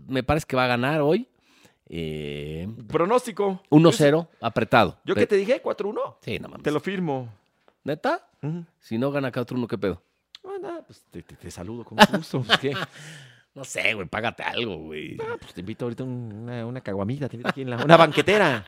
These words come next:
Speaker 2: una banquetera aquí saliendo del programa,
Speaker 1: Hijo
Speaker 2: ¿no?
Speaker 1: de la chinga.
Speaker 2: ¿Eh? Bueno,
Speaker 1: Pues
Speaker 2: tú
Speaker 1: sí.
Speaker 2: uno cero.
Speaker 1: Sí,
Speaker 2: Dices,
Speaker 1: uno cero.
Speaker 2: bueno, yo voy cuatro uno.
Speaker 1: No mames, ¿de
Speaker 2: Ajá.
Speaker 1: dónde sacas cuatro uno, cabrón?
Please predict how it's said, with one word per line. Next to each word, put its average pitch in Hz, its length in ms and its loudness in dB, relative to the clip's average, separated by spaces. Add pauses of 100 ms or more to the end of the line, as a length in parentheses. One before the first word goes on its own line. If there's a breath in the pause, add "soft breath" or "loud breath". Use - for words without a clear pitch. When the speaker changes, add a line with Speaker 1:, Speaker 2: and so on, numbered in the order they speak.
(120)
Speaker 2:
una 156 120 0
banquetera 151 360 4
aquí 147 140 -4
saliendo 143 260 -4
del 139 80 -6
programa, 127 320 -6
Speaker 1:
Hijo 127 120 -4
Speaker 2:
¿no? 110 60 0
Speaker 1:
de 98 100 -8
la 85 140 -12
chinga. 127 300 -18
Speaker 2:
¿Eh? 156 320 -4 (560 loud breath)
Bueno, 156 160 2
Speaker 1:
Pues 214 140 4
Speaker 2:
tú 285 60 2
Speaker 1:
sí. 196 60 6
Speaker 2:
uno 247 180 6
cero. 247 380 4 (280)
Speaker 1:
Sí, 143 140 0
Speaker 2:
Dices, 151 160 4
Speaker 1:
uno 131 80 2
cero. 113 280 -2
Speaker 2:
bueno, 165 160 -6
yo 139 80 -2
voy 147 120 -2
cuatro 160 300 -6
uno. 180 200 -14 (420)
Speaker 1:
No 110 180 -2
mames, 147 300 -4
¿de 92 80 -2
Speaker 2:
Ajá. 113 40 0
Speaker 1:
dónde 143 140 -4
sacas 156 280 -8
cuatro 135 260 -4
uno, 92 240 -2
cabrón? 82 540 -20